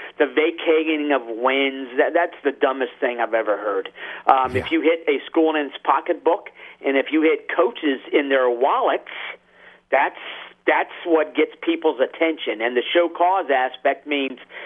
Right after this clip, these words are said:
Speaker 1: these folks can't coach for a while at an N C A A school unless they, they prove to the N C A A that the actual show cause penalty might not, should have been, um,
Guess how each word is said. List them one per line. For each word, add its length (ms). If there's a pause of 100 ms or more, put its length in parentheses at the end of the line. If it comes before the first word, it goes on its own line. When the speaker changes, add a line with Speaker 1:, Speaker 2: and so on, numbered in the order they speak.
(140)
Speaker 1:
these 160 (140)
folks 240 (100)
can't 240
coach 640 (340)
for 160
a 60
while 640 (160)
at 160
an 80
N 160 (100)
C 60
A 320
A 60
school 460 (280)
unless 540
they, 200 (200)
they 340 (100)
prove 220
to 100
the 160
N 240
C 100
A 40
A 220
that 240 (500)
the 380 (440)
actual 520
show 220
cause 260
penalty 320
might 360
not, 320 (180)
should 160
have 320
been, 420 (540)
um, 600